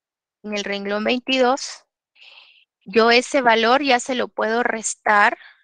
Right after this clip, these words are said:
a los ingresos por ventas y, pues, entonces ya obtengo la ganancia en ventas.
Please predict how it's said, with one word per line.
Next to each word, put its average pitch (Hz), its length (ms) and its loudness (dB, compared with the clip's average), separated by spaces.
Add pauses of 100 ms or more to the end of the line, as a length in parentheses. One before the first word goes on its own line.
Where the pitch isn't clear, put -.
(100)
a 220 80 -2
los 220 260 -4
ingresos 202 500 -6
por 294 220 -2
ventas 277 680 -4 (840)
y, 277 180 0
pues, - 300 -8
entonces 233 540 0
ya 233 220 8
obtengo 262 520 0
la 196 160 -2
ganancia 175 480 -8
en 240 120 -4
ventas. - 560 -2